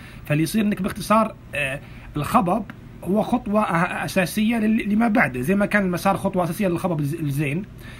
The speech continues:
الخبب الزين خطوة أساسية للهدب الزين كما ترى، والهدب الزين خطوة أساسية لما سترى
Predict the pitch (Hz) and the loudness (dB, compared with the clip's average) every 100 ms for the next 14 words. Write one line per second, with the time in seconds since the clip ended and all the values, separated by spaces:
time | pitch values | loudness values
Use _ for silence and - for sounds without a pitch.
0 | - 170 147 233 202 160 214 214 233 226 | -10 -4 2 4 4 2 2 2 0 2
1 | 190 185 226 185 165 196 160 139 151 151 | 2 2 0 2 2 2 2 -2 -2 -2
2 | 147 139 135 208 - - - 170 185 226 | -2 0 0 -2 -4 -16 -8 2 4 4
3 | 185 170 220 175 214 196 175 170 226 202 | 2 2 0 2 0 0 0 0 0 2
4 | 190 185 190 156 110 | 0 0 0 0 -2